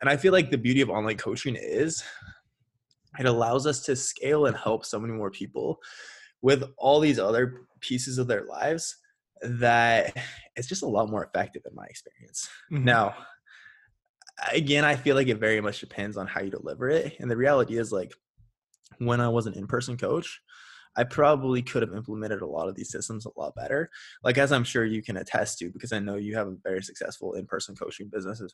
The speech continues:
Speaker 1: well.
Speaker 2: Mm-hmm.
Speaker 1: But, um, like, for me, that's one of the things that really attracted it.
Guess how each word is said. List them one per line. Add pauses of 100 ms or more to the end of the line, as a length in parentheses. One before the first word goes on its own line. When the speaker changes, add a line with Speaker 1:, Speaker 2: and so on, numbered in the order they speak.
(120)
Speaker 1:
well.
Speaker 2:
Mm-hmm.
Speaker 1:
But, (360)
um,
like,
for
me,
that's
one
of
the
things
that
really
attracted
it.